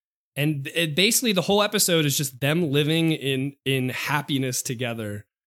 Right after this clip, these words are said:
in this, like, wonderful life that zero people in this zombie apocalypse will ever,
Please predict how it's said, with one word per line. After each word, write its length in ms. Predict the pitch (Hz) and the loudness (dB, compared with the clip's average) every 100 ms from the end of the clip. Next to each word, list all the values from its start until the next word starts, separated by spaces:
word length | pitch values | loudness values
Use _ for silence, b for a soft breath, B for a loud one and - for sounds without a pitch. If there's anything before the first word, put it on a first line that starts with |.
| _ _ | _ _
in 120 | 131 | -2
this, 160 | 135 131 | 0 2
like, 180 | 151 143 | 0 -2
wonderful 1000 | 107 117 139 170 180 156 180 175 165 156 _ _ - | -6 -2 0 2 2 0 0 2 2 0 _ _ -8
life 420 | 127 139 143 139 | -2 2 2 0
that 260 | 139 135 - _ _ _ | -2 -2 -4 _ _ _
zero 520 | 131 131 160 220 226 214 | 2 4 4 6 6 4
people 420 | 214 196 180 156 | 2 -2 0 2
in 100 | 143 | 2
this 200 | 139 - | 2 -2
zombie 420 | 131 143 143 139 | -2 -2 0 -2
apocalypse 720 | 131 139 131 131 165 180 - | -2 -2 -2 -2 -6 -4 -4
will 240 | 127 127 131 | -4 -4 -2
ever, 520 | 139 139 139 131 - | 0 0 0 -2 -6